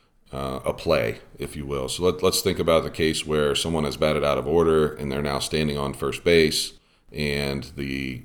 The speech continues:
the next pitch comes in and is a foul ball. And now the coach no longer has the ability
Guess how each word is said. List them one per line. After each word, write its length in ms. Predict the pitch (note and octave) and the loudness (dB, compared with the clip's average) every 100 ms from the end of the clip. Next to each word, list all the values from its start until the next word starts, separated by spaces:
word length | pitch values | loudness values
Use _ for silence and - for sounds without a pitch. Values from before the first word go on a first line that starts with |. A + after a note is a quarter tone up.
| - | -8
the 80 | C#2 | -2
next 260 | D#2+ - | -2 0
pitch 260 | F2+ D2 - | -2 -2 -4
comes 280 | D2 C#2 D#2 | -4 -4 0
in 320 | F#2 F2+ F2 | 2 2 0
and 120 | D2+ | -2
is 160 | D2+ C#2 | -2 -2
a 40 | |
foul 260 | - C#2+ C2 | 0 2 4
ball. 400 | C2+ G1+ - - _ _ _ _ _ | 2 0 -4 -16 _ _ _ _ _
And 120 | C#2+ C#2 | -10 -6
now 260 | C#2 C#2+ | -2 -2
the 320 | C2+ C#2 C2+ | -2 -4 -6
coach 380 | - F2+ E2 - | -2 0 2 2
no 100 | E2+ | 2
longer 300 | E2 D#2 D2 | 4 2 0
has 320 | D2+ D2 C#2 - | -2 -2 -2 -6
the 80 | |
ability 640 | C#2+ D#2 D#2 C#2 C2 C2 | -4 0 0 -2 -6 -8